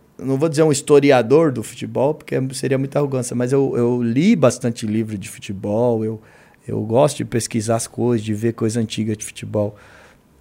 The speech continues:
E, e o Pelé, cara, a importância dele pro futebol, que a gente não sabe,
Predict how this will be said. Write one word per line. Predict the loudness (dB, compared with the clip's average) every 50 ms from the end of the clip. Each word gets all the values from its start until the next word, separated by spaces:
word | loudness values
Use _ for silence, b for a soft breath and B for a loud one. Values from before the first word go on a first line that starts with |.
| _ _
E, | 2 4 4 4 4 4
e | 4 4 4 6 6 4 4 4 2 2 2 0 -2 -4 -6 -10 -14 b b b b b b b b _ _ _ _ -4
o | -2 -2 -2
Pelé, | 2 6 8 8 8 8 8 8 8 8 6 4
cara, | 4 2 2 4 4
a | 4
importância | 2 2 2 4 4 4 4 0 -2 0 2 2 2
dele | 2 4 4 2 4 2 0 -2 -4 -16 _ _ _ _ _ _ _ _ _ _ _ _ _ _ _ _ _ _ _ _ _ _ _ _ _ -20 -20 -20 _ -4
pro | -2 -2 0
futebol, | -2 -2 -6 -2 -2 0 4 6 6 8 8 6 4 2 -4 -14 _ _ _ _ _ _ _ -20 -10
que | -4 -2 0
a | 0 0
gente | 0 -2 -4 -6 -4 -4
não | -4 -4 -4
sabe, | -4 -2 0 2 2 2 2 0 -2 -4